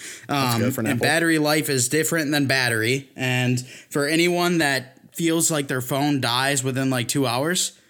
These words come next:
Speaker 1: don't charge it overnight, people. Come on, what are we thinking? I mean, I know the day is long and,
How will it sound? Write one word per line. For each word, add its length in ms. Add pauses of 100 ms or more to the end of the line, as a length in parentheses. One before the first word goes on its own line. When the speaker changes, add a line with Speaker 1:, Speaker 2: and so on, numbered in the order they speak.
(360)
Speaker 1:
don't 200
charge 240
it 80
overnight, 440
people. 440 (380)
Come 160
on, 160
what 80
are 60
we 100
thinking? 400
I 160
mean, 300 (200)
I 120
know 200
the 100
day 200
is 160
long 460
and, 380